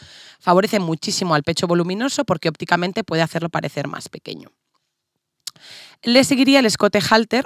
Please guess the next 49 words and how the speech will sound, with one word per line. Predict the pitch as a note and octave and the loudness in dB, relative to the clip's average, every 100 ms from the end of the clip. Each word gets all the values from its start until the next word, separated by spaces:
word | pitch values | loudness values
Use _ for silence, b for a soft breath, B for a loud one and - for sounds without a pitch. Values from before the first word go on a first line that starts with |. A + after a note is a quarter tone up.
| - | 0
o | A#3+ C#4+ | 0 2
atado | F3 E3+ D3+ | 0 2 2
al | C#3 | 0
cuello. | - A#2 G2+ - _ B B B B | 0 -4 -4 -10 _ B B B B
Los | G#3 F#3+ | -4 0
tirantes | G#3 G#3 C#4 - | 2 2 2 2
salen | G3+ G#3+ A3 | 2 2 2
del | E3 | 4
ápex, | F3 - G#2+ - | 4 4 -4 -8
os | - C#3 | -8 -8
recordar, | C#3 C#3 C#3+ | -6 -2 -2
donde | C3 C3 | -4 -4
la | C3 | -4
unión | C#3 D3 | -4 -2
de | C#3+ | -2
la | C#3+ | -2
copa | - C#3+ C#3+ | -2 -2 -2
y | |
el | C#3 | -2
tirante, | D3+ C#3+ C#3+ C#3+ | -6 -6 -6 -8
y | |
se | D#3+ F#3 | -4 -4
unen | G#3 A#3 | -2 -2
alrededor | G3 F#3+ E3+ G3+ | 0 0 2 2
del | A3 G3+ | 0 0
cuello | G#3 G#3 | 0 2
con | D#3 | 0
una | F3 F#3 | 0 2
lazada | F#3 - G#3+ G3+ A#3+ | 0 0 -2 -2 0
o | F#3 G3 | 2 4
con | B3 B3+ | 2 2
corchetes. | C#3+ - - C3+ - - - _ B B B B B | -2 -2 -6 -6 -8 -12 -16 _ B B B B B
Incómodo | A3 A3 C4 D#4 G3+ | -2 2 4 8 6
a | |
veces, | E3+ G3 A3+ - | 6 2 -4 -4
por | D3+ | -4
ejemplo | D3 D#3+ E3 | -4 -2 -2
en | E3 | -2
mi | D#3 | 2
caso, | E3 E3+ G3 | 2 2 -2
porque | E3 D3+ | -2 -2
el | D3 | -2
pecho | - D#3 D3+ E3+ D#3 D#3 D3+ | -2 -2 -2 0 2 0 0
del | D#3 | -2
pecho | D#3 D#3+ - | -2 -4 -4
te | F3+ | -4
carga | E3 D3+ D3 | 0 2 2
las | C#3 | 0
cervicales, | D3 C3+ C3+ D3+ C#3 - | -2 -4 0 0 0 -4